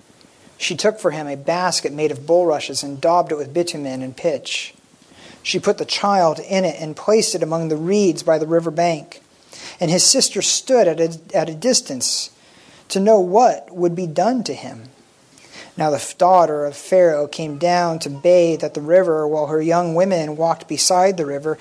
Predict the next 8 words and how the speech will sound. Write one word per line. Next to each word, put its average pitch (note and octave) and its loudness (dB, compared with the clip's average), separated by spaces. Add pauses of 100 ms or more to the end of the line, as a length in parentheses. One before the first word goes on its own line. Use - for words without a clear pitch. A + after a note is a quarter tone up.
(220)
and D3+ -6
she - -2
saw B3 2
the B3+ -2
basket F3+ 0
among D#3+ -4
the G#3 0
reeds A#2+ -6